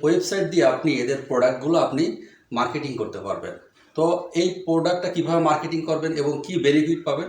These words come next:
আসুন আমরা দেখি। প্রথমত আমাদের এই একটি অ্যাফিলিয়েট ওয়েবসাইট, আপনি ছয় হাজার পাঁচশো বা পঞ্চাশ ডলার সমপরিমাণ একটি অ্যামাউন্ট দিয়ে আপনি এই ওয়েবসাইটটাকে আপনি আপডেট করতে পারবেন।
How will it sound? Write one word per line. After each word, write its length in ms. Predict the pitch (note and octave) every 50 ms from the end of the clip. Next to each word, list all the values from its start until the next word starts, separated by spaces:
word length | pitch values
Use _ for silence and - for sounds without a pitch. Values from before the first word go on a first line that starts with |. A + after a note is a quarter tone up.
| -
আসুন 280 | - C3 A#2+ - D3 C3+
আমরা 220 | B2 A2+ G#2+ G#2+ G2+ G#2+
দেখি। 180 | G#2+ - - - - _ _ - - - - - _ _ _ -
প্রথমত 400 | D3+ D3+ F#3 G3+ G#3 G#3+ F#3+ E3+ C#3+ C3+ - - - C#3
আমাদের 280 | C#3 D3 D#3 D#3+ F#3 F3
এই 140 | F3+ F#3 F#3 - - D#3 C#3
একটি 200 | - - - E3 D3+
অ্যাফিলিয়েট 420 | C#3 C3 - - E3 E3 E3+ E3+ D3
ওয়েবসাইট, 560 | C3+ C#3 C#3+ C#3+ - - F#3 F3+ E3 B2+ - - - - - _ -
আপনি 260 | - - D3+ D#3 D#3 - - -
ছয় 140 | - C#3 C#3
হাজার 200 | D3 D3 E3 - -
পাঁচশো 220 | C#3+ C#3 - - A#2+ A#2
বা 60 | A2+ -
পঞ্চাশ 400 | - C3 B2+ A#2+ B2+ D3 D#3 D#3+ - - - - - - - - - - - - - - -
ডলার 240 | B2+ C3+ D3+ E3 - -
সমপরিমাণ 600 | D#3 C#3 D3 D3 D3+ E3+ D#3 D#3 D3+ C#3 B2+ - - - - - - - - - - - - - - _ _
একটি 320 | C#3 C3+ C3+ C3 - D3+ C#3+ C#3+ C#3 C3+ - -
অ্যামাউন্ট 340 | - B2 C#3 D3+ D#3+ E3+ E3+ -
দিয়ে 160 | E3+ C#3+ B2 A#2+ B2 B2+ B2 -
আপনি 220 | - - D3+ E3 F3 - - - - - - - _ -
এই 220 | - C3 C3 C3+ D3 E3 E3+ - -
ওয়েবসাইটটাকে 680 | C3+ C3+ C3+ C3+ - D#3+ D#3+ D#3 - - F3 E3 E3
আপনি 240 | D3 C3 - D#3+ E3 E3+ - A#2
আপডেট 240 | A#2 A#2 A#2+ B2+ - - -
করতে 200 | - - A#2 G#2 G2+
পারবেন। 260 | G2+ F#2 F#2 F#2 F2+